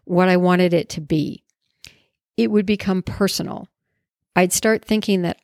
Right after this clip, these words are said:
I was the source of the creation and therefore responsible for it working out well. Once I bought into the belief that creativity meant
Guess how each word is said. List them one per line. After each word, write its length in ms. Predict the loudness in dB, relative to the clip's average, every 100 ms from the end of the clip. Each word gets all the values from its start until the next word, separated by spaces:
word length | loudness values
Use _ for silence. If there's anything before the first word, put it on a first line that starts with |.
| -2
I 240 | 2 2
was 260 | 2 -2 -2
the 120 | -2
source 640 | 0 0 0 0 0 -4 -6
of 140 | -4 -2
the 100 | -4
creation 760 | -2 -2 0 -2 -4 -8 -14 _ -20 -20 _ -2
and 260 | 0 0 2
therefore 640 | 2 2 -2 -2 2 0
responsible 640 | 0 -2 2 2 2 0 0
for 200 | 2 2
it 80 |
working 360 | 2 0 2 4
out 240 | 4 2
well. 400 | 0 -6 -6 -10 _ _ _ _ _ _ _ _ _ _ _
Once 300 | 0 0 2
I 80 | 0
bought 180 | 2 2
into 220 | 2 -2
the 80 | -2
belief 340 | 0 2 0
that 140 | -2 -4
creativity 640 | -4 -4 -4 -4 -2 -2
meant 360 | 0 -4 -6